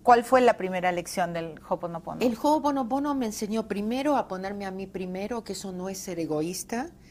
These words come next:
Speaker 2: sino que me enseñó que si yo estoy bien, todos van a estar bien. Me enseñó que si yo cambio, todo cambia.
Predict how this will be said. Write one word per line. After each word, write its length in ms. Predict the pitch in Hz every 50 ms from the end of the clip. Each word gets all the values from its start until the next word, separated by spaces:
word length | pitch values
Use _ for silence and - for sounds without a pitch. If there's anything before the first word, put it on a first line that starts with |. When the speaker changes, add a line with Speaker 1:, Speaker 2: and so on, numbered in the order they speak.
| - - - - _
Speaker 2:
sino 420 | - - - 180 175 196 214 220 220
que 120 | - 208
me 120 | 190 190 185
enseñó 520 | 180 180 - - 180 185 196 226 247 233
que 140 | - - 196
si 220 | 196 - 175 180
yo 120 | 170 226 233
estoy 320 | 226 226 - 214 196 190
bien, 280 | 180 202 226 220 214 214
todos 280 | 226 220 220 208 185
van 200 | 160 165 156 151
a 20 | 147
estar 240 | - - 151 139
bien. 260 | 135 135 131 123 117 - - - - - - - - _ _ - - -
Me 140 | - 170 185
enseñó 480 | 190 185 - 196 190 208 220 233 233 233
que 140 | - 214 196
si 220 | - - 170 180
yo 240 | 165 196 220 214 220
cambio, 400 | - 220 220 226 226 220 214 208
todo 280 | - 202 190 190 180 185
cambia. 480 | - 196 190 170 160 143 139 127 120